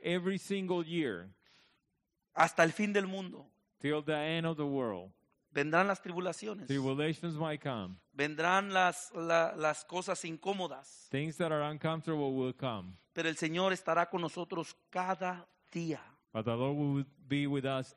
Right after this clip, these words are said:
Speaker 1: every day.
Speaker 2: Cada día.
Speaker 1: Every day.
Speaker 2: Gloria a Dios.
Speaker 1: Praise the Lord.
Speaker 2: Dice en Salmos veintitrés cuatro, un, un versículo muy conocido.
Speaker 1: Psalm twenty-three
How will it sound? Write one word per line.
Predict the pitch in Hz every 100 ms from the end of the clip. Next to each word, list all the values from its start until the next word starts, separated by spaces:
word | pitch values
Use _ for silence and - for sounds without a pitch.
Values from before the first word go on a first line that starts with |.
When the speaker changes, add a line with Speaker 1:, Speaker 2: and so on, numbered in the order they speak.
| -
Speaker 1:
every | 143 143 135 131
day. | 127 113 87 95 - _ _ _
Speaker 2:
Cada | - 190 196 190 196 190 -
día. | 143 139 180 170 123 117 _
Speaker 1:
Every | - 135 151 139 151
day. | 139 139 117 92 - _ _
Speaker 2:
Gloria | - 151 165 170
a | 151
Dios. | 156 151 131
Speaker 1:
Praise | 117 127
the | -
Lord. | 117 113 95 120
Speaker 2:
Dice | 170
en | 180
Salmos | 185 190 190
veintitrés | 170 165 160 180 180
cuatro, | - 180 190 190 170
un, | 170 180 185
un | 175 175
versículo | 165 175 185 170
muy | 170 185
conocido. | 180 165 - 165 135 - _ _ _ _ _ _
Speaker 1:
Psalm | _ - 143 147 151
twenty-three | 147 147 139 - 147 135 131 131